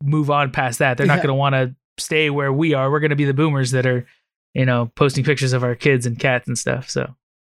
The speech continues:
Speaker 2: Yeah.
Speaker 1: think there's gonna be something else after that.
Speaker 2: I do feel like for some of the next generation,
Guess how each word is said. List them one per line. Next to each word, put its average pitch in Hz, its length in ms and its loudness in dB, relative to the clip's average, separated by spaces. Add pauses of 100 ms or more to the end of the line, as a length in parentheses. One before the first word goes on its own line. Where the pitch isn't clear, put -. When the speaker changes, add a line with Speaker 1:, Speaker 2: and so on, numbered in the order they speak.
(380)
Speaker 2:
Yeah. 151 180 0
Speaker 1:
think 127 100 0
there's 127 140 0
gonna 135 80 2
be 127 60 0
something 131 300 -2
else 127 240 0 (120)
after 131 280 -2
that. 123 220 0 (580)
Speaker 2:
I 175 100 4
do 277 160 2
feel 277 140 0
like 233 140 2
for 170 120 -6
some 190 240 2
of 180 60 0
the 170 120 4
next 156 320 0
generation, 143 580 0